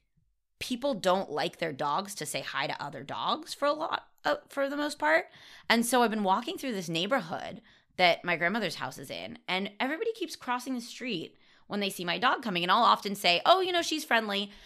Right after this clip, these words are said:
And I have gotten so many times people are like, "Oh, well, my dog's not." And it's like, "Dude, why is your dog not friendly? Why have you not socialized your dog?" So I apologize if you are someone that does have a, a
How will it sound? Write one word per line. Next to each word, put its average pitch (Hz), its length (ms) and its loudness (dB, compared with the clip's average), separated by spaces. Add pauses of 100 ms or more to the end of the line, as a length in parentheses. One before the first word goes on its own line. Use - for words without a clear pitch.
(280)
And 233 220 4 (360)
I 220 120 6
have 285 160 2
gotten 202 220 4
so 214 140 -4
many 214 140 -4
times 208 200 -6
people 190 120 -8
are 202 80 6
like, 202 100 0
"Oh, 262 120 12
well, 226 100 6
my 185 160 8
dog's 160 260 4
not." 135 280 -6 (440)
And 254 100 4
it's 269 100 0
like, 240 120 -4 (260)
"Dude, - 380 -4 (160)
why 220 220 -10
is 285 160 -8
your 294 80 -10
dog 269 180 -4
not 269 160 -8
friendly? 262 260 -6
Why 180 240 4
have 277 180 -2
you 294 100 0
not 269 180 -2
socialized 214 440 -4
your - 80 -6
dog?" 104 260 -8
So 180 240 4 (400)
I 220 100 10
apologize 214 440 6
if 180 100 -6
you 202 140 4
are 220 100 8
someone 196 380 2
that 165 180 -8
does 165 220 -4
have 156 380 2 (120)
a, 147 300 2 (100)
a 147 220 -2